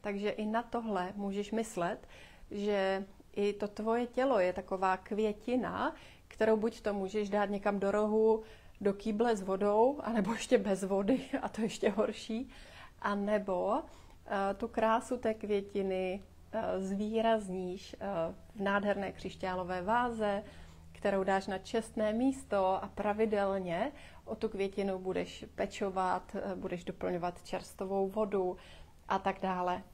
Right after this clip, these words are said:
a tak dále. Takže stejným způsobem můžeš pečovat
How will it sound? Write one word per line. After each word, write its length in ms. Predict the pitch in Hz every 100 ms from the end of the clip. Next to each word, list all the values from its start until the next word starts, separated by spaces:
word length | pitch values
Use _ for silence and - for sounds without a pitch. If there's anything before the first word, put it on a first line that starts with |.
| -
a 100 | -
tak 200 | 185 185
dále. 300 | 175 165 - - - -
Takže 280 | 196 175 190
stejným 500 | - 220 247 269 262
způsobem 840 | - 190 196 - 175 175 175 247 285 - - -
můžeš 400 | 208 220 214 214
pečovat 680 | - 208 208 202 190 185